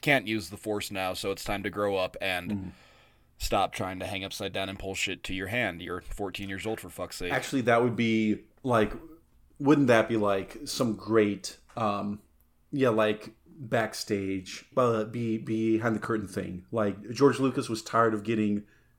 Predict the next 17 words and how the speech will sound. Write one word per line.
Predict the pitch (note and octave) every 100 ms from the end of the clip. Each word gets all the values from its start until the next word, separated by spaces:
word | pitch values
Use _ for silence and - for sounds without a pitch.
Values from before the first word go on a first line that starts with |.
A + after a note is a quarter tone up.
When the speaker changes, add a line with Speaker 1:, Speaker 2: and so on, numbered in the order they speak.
| _
Speaker 2:
fan | - C3 A#2 A2+
mail | G#2 F#2+ F#2+
saying, | - C3
like, | C#3+ D3 C#4+
"Look, | C#4 B3
I've | G#3+
meditated | G3 A3 A#3 C4 - A#3 B3 C4 D4
and | G3
I've | C#3+ B2+ - - - -
run | - F#3+ G#3+
through | A#3 A3+
a | F#3
swamp | - F3+ F#3 G#3 A3+
wearing | F#3 F#3+ G3
a | C3
backpack. | E3 F#3 G3 - G#3 B3 -
Why, | G#3